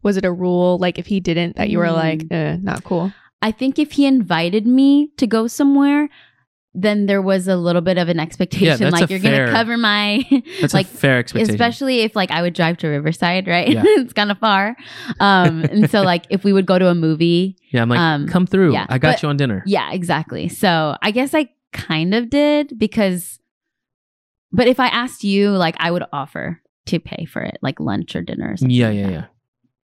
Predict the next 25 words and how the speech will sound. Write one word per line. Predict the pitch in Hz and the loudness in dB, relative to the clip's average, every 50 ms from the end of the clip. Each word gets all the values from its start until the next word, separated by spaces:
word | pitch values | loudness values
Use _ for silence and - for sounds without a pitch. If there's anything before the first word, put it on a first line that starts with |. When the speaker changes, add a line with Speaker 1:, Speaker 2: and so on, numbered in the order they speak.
| _ _ _ _ _ _ - | _ _ _ _ _ _ -2
Speaker 3:
But | 185 185 185 190 _ - | -2 -2 -2 -4 _ -10
Speaker 2:
Yeah. | - 208 180 175 _ _ _ _ _ _ _ _ - | -8 -8 -8 -10 _ _ _ _ _ _ _ _ -4
Speaker 3:
it's | 202 196 - | -2 -2 0
whatever, | 127 117 120 120 127 135 | 0 2 2 2 2 0
honestly. | 131 135 139 139 - 165 170 165 160 | 0 0 -2 -2 -2 -2 -2 -2 0
Speaker 2:
Yeah. | - 196 185 175 156 | 0 0 0 0 0
Speaker 3:
I | |
don't | 151 135 | -2 -4
remember | 127 135 151 151 151 156 | -4 -2 -2 0 0 0
anything. | 160 160 135 117 - 101 90 92 | 0 0 -2 -4 -4 -6 -2 0
Speaker 2:
Yeah, | 214 220 - - | 0 0 0 0
I | 202 226 | 0 2
don't | 240 262 277 - | 2 2 0 0
remember | - 214 208 196 185 175 175 240 | -2 -2 -2 0 0 0 0 0
it | 185 190 196 190 | 0 0 -2 0
either. | 190 202 185 254 | 0 0 0 0
<laughs> | - - 370 349 151 156 | 0 0 -2 -2 0 0
So | 220 202 | -2 0
far, | - 233 185 - 240 185 - 233 - - 233 - - 220 | 2 2 2 2 2 -2 0 0 0 0 0 -2 0 -2
far | - - 240 202 214 | -2 0 0 -2 0
behind. | 208 202 185 - 202 196 - 190 - 202 _ _ - - _ _ _ _ - - - - - - - - - - - - - - - - - - _ _ _ _ - | -2 -4 -2 0 -2 -2 0 -2 -4 -4 _ _ -20 -20 _ _ _ _ -20 -14 -12 -12 -12 -12 -12 -14 -14 -14 -14 -14 -14 -14 -16 -16 -20 -20 _ _ _ _ -4
Speaker 1:
Okay, | 220 208 214 185 | -2 0 0 0
what | 180 185 208 220 | 0 0 0 0
about | 233 269 294 302 - - | 0 -2 -2 -2 -4 -8
compliments? | - - 226 202 202 - - 190 180 180 180 196 - _ - - - - | -6 -2 -2 -2 0 0 0 0 0 0 -2 -4 -8 _ -6 -4 -4 -4